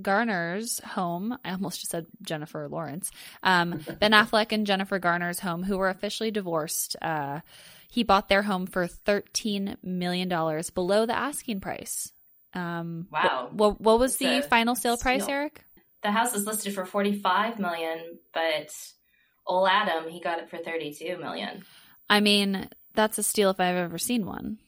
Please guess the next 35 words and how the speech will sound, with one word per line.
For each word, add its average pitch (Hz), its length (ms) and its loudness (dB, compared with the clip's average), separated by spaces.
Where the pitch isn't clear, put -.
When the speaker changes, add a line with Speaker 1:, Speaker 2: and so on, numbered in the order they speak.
Speaker 2:
Mm-hmm. - 380 -2
Speaker 3:
That's 392 240 0
pretty 392 200 0
good. 190 480 2
Speaker 1:
So 233 320 6
the 226 120 8
house 247 320 4
went 285 120 4
on 240 120 4
the 208 60 2
market, 190 760 0
uh, 151 540 0
around 180 500 4
June 170 600 -2
of - 180 0
twenty 165 280 2
fifteen 202 800 -4
when, 175 460 0
um, 165 400 -2
Ben 165 320 0
and 160 180 -6
Jen 151 340 -4
announced 147 520 -6
that 160 140 -12
they 156 180 -6
were 151 420 -8
Speaker 3:
Splitting. 226 200 6
Speaker 1:
uncoupling, 202 760 2
when 220 120 2
they 196 100 2
were 190 80 -2
Speaker 3:
<laughs> 185 120 -4
Speaker 1:
splitting. 175 440 0
Speaker 3:
Mm-hmm. - 40 -2
Speaker 1:
Um, 175 340 -6